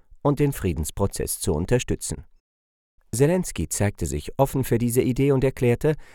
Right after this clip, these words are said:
dass internationale Friedenstruppen eines der besten Instrumente sein könnten, um Russland zum Frieden zu zwingen. Einige europäische Politiker haben jedoch zur Vorsicht gemahnt.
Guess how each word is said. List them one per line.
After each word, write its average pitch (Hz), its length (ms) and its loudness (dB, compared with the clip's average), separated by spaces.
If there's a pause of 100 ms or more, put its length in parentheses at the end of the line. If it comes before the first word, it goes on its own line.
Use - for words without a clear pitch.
(140)
dass 127 180 4
internationale 92 880 0
Friedenstruppen 127 720 -2
eines 165 380 -2
der - 140 0
besten 123 340 0
Instrumente 110 580 0
sein 113 240 2
könnten, 120 380 2 (400)
um 156 220 4
Russland 107 480 0
zum 131 180 0
Frieden 92 340 -2
zu - 160 -4
zwingen. - 420 -4 (380)
Einige 104 480 4
europäische 143 640 2
Politiker 131 600 0
haben 127 220 0
jedoch 123 280 0
zur 156 200 0
Vorsicht 92 500 -2
gemahnt. 78 480 -2